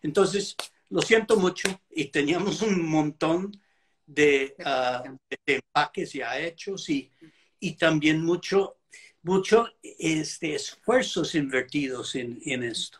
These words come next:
Speaker 1: Y lo mismo pasó en otros supermercados. Eh, esto hizo de que, eh, tuvimos una herida, una herida económica fuerte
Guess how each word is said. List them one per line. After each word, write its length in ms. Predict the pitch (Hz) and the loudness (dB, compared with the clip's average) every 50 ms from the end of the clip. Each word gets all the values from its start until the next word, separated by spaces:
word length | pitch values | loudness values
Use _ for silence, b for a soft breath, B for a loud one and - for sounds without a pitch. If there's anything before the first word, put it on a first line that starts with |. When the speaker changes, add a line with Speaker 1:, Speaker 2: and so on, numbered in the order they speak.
| _ | _
Speaker 1:
Y 180 | _ 285 277 262 | _ 2 2 4
lo 140 | 240 240 220 | 4 2 2
mismo 380 | 214 208 190 196 214 202 160 - | 2 2 2 2 0 0 0 2
pasó 480 | 196 165 - - - 185 180 190 190 | 0 0 2 2 0 0 2 2 2
en 260 | 180 151 139 139 139 - | 2 2 2 2 -2 -4
otros 280 | - - - - 165 156 | -6 -6 -6 -6 -8 -8
supermercados. 680 | - 170 156 160 156 160 156 156 - 220 214 208 - _ B B B B B B B B B B 156 B B B B B B B B _ _ _ _ _ _ _ _ | -8 -4 0 2 2 2 2 0 -2 -4 -4 -4 -8 _ B B B B B B B B B B -20 B B B B B B B B _ _ _ _ _ _ _ _
Eh, 260 | - 214 214 208 - - _ _ _ _ _ _ _ _ _ _ _ _ _ _ _ _ _ _ _ _ _ _ _ _ _ _ _ _ _ _ _ | 6 6 8 6 4 -2 _ _ _ _ _ _ _ _ _ _ _ _ _ _ _ _ _ _ _ _ _ _ _ _ _ _ _ _ _ _ _
esto 420 | 220 220 226 220 - - 302 302 269 | 6 6 6 6 2 -4 -4 -2 -2
hizo 380 | 254 262 247 - - 285 294 | -2 -4 -6 -6 -8 -8 -8
de 260 | 214 196 226 220 220 | -6 -4 -4 -4 -4
que, 560 | - - - 214 220 233 226 233 233 240 233 202 b b b b b b b b b b b b b b b b b b b b _ _ _ _ _ _ _ _ _ _ _ _ _ _ _ _ | -4 -10 -6 -4 -2 -2 -2 -2 -4 -6 -10 -12 b b b b b b b b b b b b b b b b b b b b _ _ _ _ _ _ _ _ _ _ _ _ _ _ _ _
eh, 360 | - - 381 349 339 392 392 - _ _ _ _ _ _ _ _ _ _ | -10 -6 -6 -4 -6 -6 -10 -12 _ _ _ _ _ _ _ _ _ _
tuvimos 460 | _ - 180 180 196 240 269 262 - 311 | _ 2 2 4 4 4 2 2 4 4
una 180 | 302 247 208 | 4 6 4
herida, 460 | 190 185 254 269 247 180 147 135 131 - 147 143 147 180 | 2 2 2 4 4 4 4 4 0 0 0 0 2 2
una 120 | 208 214 | 2 0
herida 360 | 214 208 214 233 233 233 214 | 0 -2 -4 -2 0 0 0
económica 580 | 185 - - 156 147 175 214 226 220 208 - 208 | 0 0 -2 0 0 0 0 -2 -4 -6 -6 -6
fuerte 640 | 190 - 240 240 233 220 - _ - 151 135 - | -6 -4 -4 -4 -4 -4 -6 _ -6 -6 -6 -6